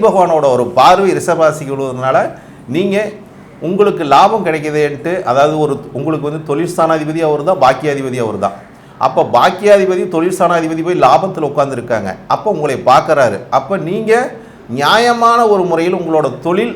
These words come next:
வர்த்தகம் இருந்துச்சுன்னா, ஏன்னா ரிஷப ராசிக்காரங்களுக்கு வந்து நிலத்தத்துவத்தில் பிறக்கக்கூடிய ராசிக்காரங்க, அவங்களுக்கு வந்து தனத்தை கொடுக்கக்கூடிய ராசி ரிஷப ராசி தான். அப்ப தன முதலீட்டுலாம் நீங்க வந்து செய்யும்போது, ஆ, கொஞ்சம் கவனத்தோட செய்யணுங்க. ஏன்னா தனம்னா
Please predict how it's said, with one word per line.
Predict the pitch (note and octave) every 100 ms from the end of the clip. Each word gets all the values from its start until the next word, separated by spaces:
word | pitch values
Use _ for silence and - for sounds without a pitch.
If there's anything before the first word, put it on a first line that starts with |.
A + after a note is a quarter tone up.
| B2+
வர்த்தகம் | C#3 - C#3+ C3+ C3
இருந்துச்சுன்னா, | D3 C3 C#3 C#3+ C#3
ஏன்னா | C#3+ D3+ D3 E3 - -
ரிஷப | C#3 D#3+ E3+
ராசிக்காரங்களுக்கு | D3+ D#3 D3 C#3+ C#3 C#3 C#3
வந்து | C#3+
நிலத்தத்துவத்தில் | C#3 F3 F3+ D#3+ D3 C3+ B2
பிறக்கக்கூடிய | B2+ A#2+ A#2+ B2
ராசிக்காரங்க, | A#2 A2+ - G#2 G2 F2+ E2+ - - - -
அவங்களுக்கு | B2+ F#3 F3+ D#3+
வந்து | F#3 C3+
தனத்தை | C3+ G3 G#3 - A#3 A3 -
கொடுக்கக்கூடிய | D#3+ E3 E3 D3+ D3
ராசி | C#3 C3 D#3+ D#3
ரிஷப | B2+ D3
ராசி | C3+ B2+ B2
தான். | A2+ A2 - - - -
அப்ப | C#3+ F3+ A3 - B2
தன | C#3+ F#3+
முதலீட்டுலாம் | B3 G#3 F#3+ F3+ F3 E3+ F#3+
நீங்க | D#3+
வந்து | D3 D#3+
செய்யும்போது, | D#3 D3 C#3 C#3 C#3 G#3+ - - - D3
ஆ, | C#3+ C3+ -
கொஞ்சம் | E3+ E3 C3
கவனத்தோட | C#3+ F3+ F3+ F#3 F3+ E3
செய்யணுங்க. | C#3+ A#2+ G#2
ஏன்னா | B2+ C#3+ C#3+ D#3+ - -
தனம்னா | C#3 D#3+ F3 E3+